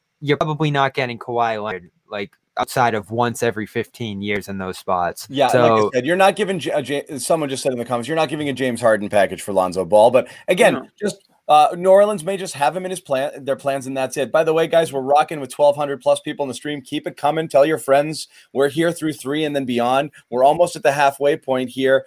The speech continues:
Speaker 2: Uh, it's two thirty right now. We got thirty minutes till the deadline.
Speaker 3: Come on, Danny.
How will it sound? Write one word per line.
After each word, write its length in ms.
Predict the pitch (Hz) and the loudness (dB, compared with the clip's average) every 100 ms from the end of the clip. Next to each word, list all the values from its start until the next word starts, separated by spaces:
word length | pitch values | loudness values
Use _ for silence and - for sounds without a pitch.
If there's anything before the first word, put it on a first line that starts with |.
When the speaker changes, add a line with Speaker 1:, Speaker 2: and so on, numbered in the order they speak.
| - - | -4 -4
Speaker 2:
Uh, 360 | - 117 110 101 | 2 4 6 4
it's 160 | 101 113 | 0 -4
two 160 | - 196 | -4 0
thirty 300 | 202 202 190 | 4 4 4
right 200 | 185 170 | 4 4
now. 120 | 160 | 2
We 60 | 131 | 2
got 140 | 131 | 0
thirty 240 | 151 165 185 | 0 -2 -2
minutes 240 | 196 190 | -4 -2
till 140 | 185 | -2
the 80 | 165 | -2
deadline. 480 | 156 160 139 120 120 | 2 2 4 2 2
Speaker 3:
Come 100 | 170 | 2
on, 180 | 208 180 | 2 2
Danny. 420 | 170 170 165 156 | 0 0 -2 -8